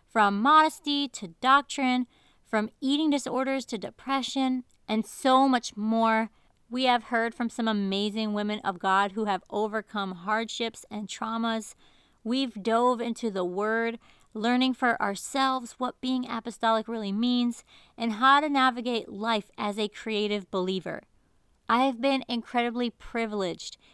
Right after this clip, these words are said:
to be your host and blessed that the Lord has placed me in this role for such a unique ministry in this amazing time.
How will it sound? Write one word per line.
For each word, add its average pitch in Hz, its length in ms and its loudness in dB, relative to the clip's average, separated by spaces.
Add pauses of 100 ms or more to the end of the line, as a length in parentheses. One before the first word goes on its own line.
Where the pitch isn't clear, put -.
(120)
to 262 140 -4
be 240 440 -2
your 214 220 -2
host 196 560 -6 (100)
and 214 260 -4
blessed 233 460 -2 (280)
that 233 200 0
the 233 120 0
Lord 233 380 0
has 233 240 -2
placed - 560 -6 (260)
me 247 420 2
in 226 180 -2
this 220 220 -4
role 190 300 0
for 190 220 -8
such - 400 -6
a 202 60 -4
unique 196 520 -6
ministry 185 600 -6 (120)
in 233 300 0
this 214 360 -4
amazing 185 580 -6
time. 165 440 -8